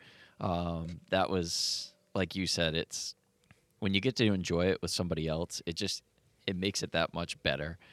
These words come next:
And it also opens the door, like you said, to many opportunities, 'cause it's just like you, you share this, this common interest, and, you know, you obviously are like, this is, like,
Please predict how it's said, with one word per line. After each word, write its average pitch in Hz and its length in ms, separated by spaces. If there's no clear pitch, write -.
And 95 140
it - 180
also 92 360
opens 90 360
the 85 80
door, 80 240
like 76 180
you 85 140
said, 78 340
to 80 380
many 95 640
opportunities, 80 880
'cause 80 240
it's 82 160
just - 220
like 80 260
you, 85 200
you - 180
share 92 380
this, 82 440
this 87 160
common 87 380
interest, 80 640
and, 78 680
you 95 120
know, 76 320
you 98 440
obviously 87 720
are 82 240
like, 73 320
this 98 200
is, 85 140
like, 80 300